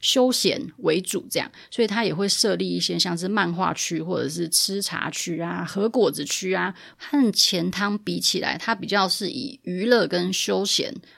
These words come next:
为目的，是稍微比较不一样的地方。有一些 super 钱汤，他们真的也会去从一些温泉地里面去运送一些真正的温泉水到他们的浴缸，到他们的池子里面，所以只要他们的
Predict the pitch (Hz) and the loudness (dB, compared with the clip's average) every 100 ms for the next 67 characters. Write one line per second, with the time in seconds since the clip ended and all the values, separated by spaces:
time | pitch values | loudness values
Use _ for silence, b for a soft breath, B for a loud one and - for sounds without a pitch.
0 | - 143 - - 220 147 - 180 _ _ | -4 -2 0 0 2 0 -2 -6 _ _
1 | - - 226 196 - 196 185 165 175 180 | -2 0 2 2 2 4 4 4 0 0
2 | 220 185 151 151 185 - - - - _ | 0 0 0 -4 -6 -6 -8 -8 -16 _
3 | _ _ _ _ _ _ _ - 226 277 | _ _ _ _ _ _ _ 0 2 4
4 | 302 285 277 269 196 - 160 160 175 175 | 2 2 2 4 2 2 0 0 0 0
5 | 208 233 185 156 220 226 185 - 131 151 | 0 2 0 -2 0 2 2 0 -2 0
6 | 214 208 214 190 - - - 165 165 202 | 0 0 0 0 -2 -8 -4 -2 0 0
7 | 202 190 190 190 190 143 - 185 135 160 | 2 2 2 2 0 -2 -2 -2 -2 -2
8 | 156 - 185 B B B 277 214 165 - | -2 0 -2 B B B 2 2 2 2
9 | 180 165 190 180 170 165 - _ _ - | 2 0 -2 0 0 0 -4 _ _ 2
10 | 226 233 233 170 165 208 208 - 151 170 | 4 6 6 6 2 2 2 0 0 0
11 | 180 - 180 175 180 156 151 143 - 208 | 0 0 0 2 0 0 0 -2 -2 -2
12 | 165 160 156 175 208 180 190 156 151 - | 0 -2 -2 -2 -2 0 0 0 2 0
13 | 160 160 175 - - - - B B B | 0 -2 -4 -4 -4 -4 -6 B B B
14 | - 311 - - 208 226 - 220 180 - | 2 2 2 0 0 0 0 2 2 0
15 | - | -4